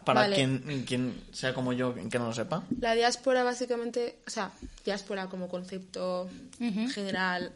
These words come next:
Speaker 2: rae punto com, no va a ser rae punto com porque no me sé la definición, pero eso. Ay, perdón, aquí. Eh,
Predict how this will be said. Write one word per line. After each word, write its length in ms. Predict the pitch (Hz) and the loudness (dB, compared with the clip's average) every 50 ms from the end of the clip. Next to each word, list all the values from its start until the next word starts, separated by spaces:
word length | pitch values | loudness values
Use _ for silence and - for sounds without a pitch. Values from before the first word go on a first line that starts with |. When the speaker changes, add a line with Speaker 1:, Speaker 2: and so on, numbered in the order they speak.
| - 156 | -12 -12
Speaker 2:
rae 360 | - - 185 180 170 165 175 | -6 -2 -2 0 0 0 -2
punto 300 | - - 190 185 180 170 - | -4 -6 -6 -6 -6 -4 -4
com, 200 | - 185 180 185 - | -4 -4 -4 -6 -6
no 280 | - 202 202 202 196 196 | -4 -2 0 0 0 0
va 80 | 190 | 0
a 40 | 185 | 0
ser 160 | 185 190 185 185 | -2 -4 -4 -2
rae 180 | 185 175 180 | -2 -2 -2
punto 220 | 180 - 185 185 185 | -4 -6 -8 -8 -6
com 160 | - 185 185 | -4 -4 -4
porque 180 | 180 175 - 170 | -4 -6 -6 -6
no 80 | 170 | -6
me 80 | 175 175 | -8 -8
sé 120 | - 190 | -8 -6
la 80 | 180 175 | -6 -6
definición, 500 | 180 180 - 175 170 - - 180 180 185 | -6 -6 -8 -8 -8 -6 -6 -8 -6 -8
pero 160 | - 185 - - - | -10 -12 -14 -12 -8
eso. 320 | - 185 202 - 285 302 311 302 - - - - - - - - - - - | -4 -2 0 0 0 0 -2 -8 -14 -20 -20 -20 -20 -20 -18 -16 -14 -4 0
Ay, 180 | - 359 233 | 2 2 2
perdón, 280 | 226 208 185 196 196 - - | 0 -2 0 0 0 0 0
aquí. 240 | 180 185 - 196 - - - - - - - - - - - - - - - - - - - | -2 -2 0 0 2 4 6 6 6 6 4 4 2 2 -2 -2 -2 -2 -4 -6 -8 -2 0
Eh, 760 | 254 233 226 220 214 208 208 208 202 202 196 190 190 269 262 | 2 4 4 4 2 2 2 2 2 2 0 0 -2 -4 -8